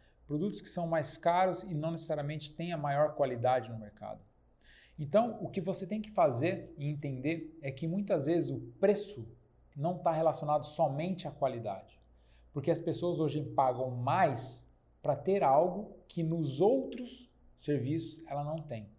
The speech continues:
Seja atendimento, seja velocidade, seja qualidade também, ou qualquer outro elemento que você possa se diferenciar e cobrar mais por esse elemento.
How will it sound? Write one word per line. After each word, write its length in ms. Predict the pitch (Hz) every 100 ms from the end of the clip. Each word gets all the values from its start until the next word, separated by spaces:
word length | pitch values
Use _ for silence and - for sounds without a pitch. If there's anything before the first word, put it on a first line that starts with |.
| - - _ -
Seja 540 | - 139 127 120 107 - - -
atendimento, 720 | 123 120 107 127 156 156 - -
seja 240 | - 120 104
velocidade, 840 | 113 110 - 110 120 135 127 120 - - - _
seja 460 | - 123 117 123 120 -
qualidade 640 | 170 147 104 113 135 139 -
também, 440 | 107 98 131 139 - - - _
ou 120 | 175 190
qualquer 480 | 196 185 202 220
outro 300 | 190 196 190
elemento 460 | 190 175 143 147 - - -
que 120 | 147
você 600 | 127 175 175 - 175 - - - -
possa 300 | 135 - 120
se 160 | 139
diferenciar 880 | 123 - 160 160 - 139 143 - - - _ - - - -
e 80 | 165
cobrar 640 | - 214 214 123 147 190 202
mais 500 | 143 151 175 - - _ _ _
por 160 | 160
esse 200 | 139 104
elemento. 440 | 147 143 104 95